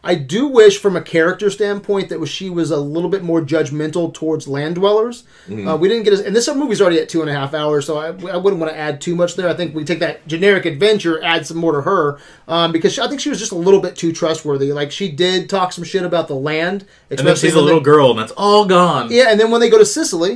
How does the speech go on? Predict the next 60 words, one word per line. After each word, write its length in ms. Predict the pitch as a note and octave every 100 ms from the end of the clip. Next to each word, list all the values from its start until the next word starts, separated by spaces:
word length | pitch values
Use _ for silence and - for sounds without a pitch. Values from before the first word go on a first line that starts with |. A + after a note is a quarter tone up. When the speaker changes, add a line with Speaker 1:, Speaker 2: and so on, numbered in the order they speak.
| A#3
Speaker 1:
you 160 | F#3+ F3+
know, 220 | G3 G3+
it's, 200 | F3+ C#3
Speaker 2:
Yeah. 80 | C#3+
Speaker 1:
it's 120 | C3+
all, 560 | G#3+ G#3 G#3 G#3 G#3 G3+
you 140 | G3
know, 40 | F#3+
rainbows 460 | G3+ G#3 G#3+ G#3
and 120 | G#3
butterflies 560 | G3+ G3+ G3 F#3+ G3 F3
and 100 | F#3+
humans 240 | F#3+ G3 F#3
are 60 |
the 60 | G3
best 220 | F#3 F3
thing 180 | F#3 F#3+
ever. 180 | F#3+ C#3
You 140 | C#3+
know, 140 | D#3
I 180 | F3 G3
wish 240 | G3+ A#3 A#3
that 140 | A#3+
she 80 | A3+
was 100 | G3+
a 40 |
little 220 | F3+ E3+ F#3+
bit 100 | A3
more 180 | F#3 F3
judgmental, 540 | E3 D3+ E3 E3 D3
because 240 | D3+ F3
if 240 | E3 - -
I 40 | G3+
remember 240 | B3+ D#4+
right, 200 | G3 E3+
I 100 | G3
read 260 | A3+ G#3+ F3
your 80 |
book 240 | F#3 F#3 F#3
just 140 | F3+
a 40 | D#3+
few 160 | F3+
days 220 | E3+ F3
ago. 100 | D#3
She's 220 | D3+ B3 D4+
a 20 |
little 140 | C4 A#3+
bit 60 |
more 240 | A3 G#3+ F#3
judgmental 140 | C#3
Speaker 2:
No, 240 | C3+ E3+
the 160 | F#3 -
Speaker 1:
towards 180 | G#3 G4
Speaker 2:
comic, 120 | E4+
in 80 | E3
the 80 | D3+
comic, 320 | E3+ D4 G4
she's 240 | - F#3+
str-, 120 | - -
the, 800 | D3+ D3 D3 C#3 C3+ C#3 C3+